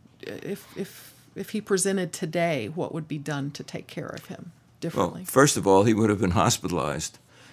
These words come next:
Speaker 2: and he was not
Speaker 1: He was not.
Speaker 2: hospitalized in Italy at that time.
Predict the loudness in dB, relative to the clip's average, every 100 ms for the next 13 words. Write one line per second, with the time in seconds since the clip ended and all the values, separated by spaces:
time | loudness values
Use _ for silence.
0 | -20 -16 -10 -4 -2 -2 0 2 4 4
1 | 0 -2 -4 -4 -2 -2 -2 -4 -6 -6
2 | -6 -6 -6 -4 -6 -4 -6 -6 -6 -6
3 | -6